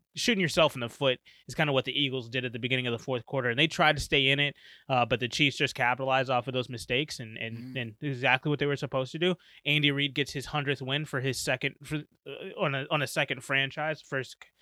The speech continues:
Speaker 1: head coach to ever do that. So, uh, nice little record for him to have, and it's gonna be hard to be, to be broken for sure. Um, but yeah, the Chiefs, they, like I said, they shouldn't have panicked after the f-, two losses. Uh,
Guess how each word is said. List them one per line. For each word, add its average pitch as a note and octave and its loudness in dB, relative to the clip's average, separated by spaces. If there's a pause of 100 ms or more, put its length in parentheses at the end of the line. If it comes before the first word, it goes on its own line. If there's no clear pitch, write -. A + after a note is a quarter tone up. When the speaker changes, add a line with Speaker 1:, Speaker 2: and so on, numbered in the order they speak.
(200)
Speaker 1:
head D3+ 2
coach D3 0
to - -4
ever B2 -2
do B2 -4
that. D#3 4 (120)
So, A2 -10 (360)
uh, A2+ -2
nice C3 2
little B2 -2
record B2+ 0
for B2 -6
him C#3+ -2
to C#3 4
have, C3+ 2
and G#2+ -14
it's B2 -14
gonna B2+ -4
be A#2 -4
hard B2+ 2
to C3+ -10
be, A#2 -4 (160)
to C3+ -2
be B2 0
broken A#2+ -2
for A#2 -10
sure. A#2 -4 (540)
Um, A#2+ 0 (340)
but C3+ 2 (280)
yeah, F3 6
the A2+ -2
Chiefs, - 0 (560)
they, C#3+ 0 (300)
like D3+ 4
I C#3+ 4
said, A#2+ -2
they A#2+ 4
shouldn't D#3+ 0
have D#3 -4
panicked D3 4
after C3+ 2
the B2+ 0
f-, - -4
two C#3+ 0
losses. A#2 2
Uh, A2+ -4